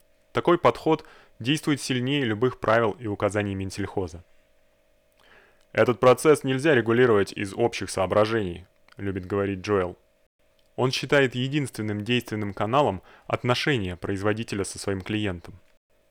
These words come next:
Последние должны иметь возможность прийти на ферму, покопаться, обнюхать все вокруг, увидеть, как производятся наши продукты.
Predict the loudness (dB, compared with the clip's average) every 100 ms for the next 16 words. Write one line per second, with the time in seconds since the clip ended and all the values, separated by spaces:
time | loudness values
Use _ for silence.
0 | _ -2 0 2 2 0 -4 -6 _ 0
1 | 2 2 -2 -2 -2 0 2 0 2 0
2 | 0 -4 -10 _ _ _ _ _ -2 0
3 | 2 2 4 4 4 4 2 2 -2 2
4 | 2 4 4 4 0 0 0 0 0 -2
5 | -2 0 4 4 2 -2 -4 -4 0 0
6 | 0 0 2 0 2 2 2 2 0 0
7 | 0 2 2 4 0 -4